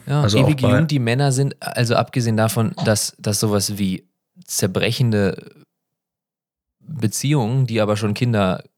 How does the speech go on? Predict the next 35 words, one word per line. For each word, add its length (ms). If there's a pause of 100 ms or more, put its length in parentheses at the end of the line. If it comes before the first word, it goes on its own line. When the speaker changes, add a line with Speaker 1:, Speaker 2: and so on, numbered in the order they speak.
(160)
Speaker 1:
haben, 460
da 100
irgendwie 280
immer, 360
immer 280
eine 80
Rolle 200
spielen, 420 (220)
die, 220
Speaker 2:
Mhm. 120
Speaker 1:
wenn 120
du 100
alt 300
bist, 180
bist 160
du 100
auch 220
weise. 500 (100)
<laughs> 0 (800)
Also 180
Speaker 2:
Ja, 60
das 100
Speaker 1:
jed-, 80
Speaker 2:
stimmt. 440
Ja. 280
Speaker 1:
jeder 200
geht 220
irgendwann 340
auf 180
dieses 400
Waisentum, 840
ähm, 420 (460)
hin 380
und, 260
äh, 460